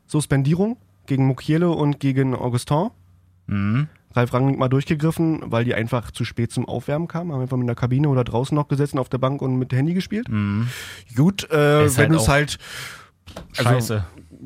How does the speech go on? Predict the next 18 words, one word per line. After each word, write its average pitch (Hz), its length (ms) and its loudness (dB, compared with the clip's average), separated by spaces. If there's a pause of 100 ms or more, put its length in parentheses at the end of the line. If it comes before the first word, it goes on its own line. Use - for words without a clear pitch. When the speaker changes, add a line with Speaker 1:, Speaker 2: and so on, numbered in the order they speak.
(520)
Speaker 1:
ich 151 160 -2
kann 135 100 4
dich 139 140 2
auch 131 80 0
gerne 135 200 4
au-, - 60 -2
ablösen, 185 460 2
Augustin, 185 400 0
also 156 260 2
du 139 100 2
musst 151 260 2
nicht 190 140 -2
bei 180 220 2
R 170 160 0
B 180 120 2
spielen, 190 340 -2
ne? 151 140 0
Speaker 2:
Mhm. 117 340 2